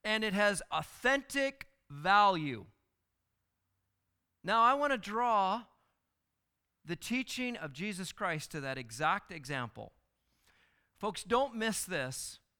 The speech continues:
how much you are worth to God. Don't miss this,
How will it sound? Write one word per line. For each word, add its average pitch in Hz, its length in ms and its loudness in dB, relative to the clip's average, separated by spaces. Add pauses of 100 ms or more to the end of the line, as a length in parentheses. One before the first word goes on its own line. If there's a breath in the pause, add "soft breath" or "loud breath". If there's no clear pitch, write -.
(560)
how 214 280 -2
much 220 380 -4
you 175 240 -8
are 143 140 -4
worth 143 400 -10
to 139 100 -12
God. 107 480 -16 (1300)
Don't 254 400 2
miss 269 320 2
this, 196 540 -4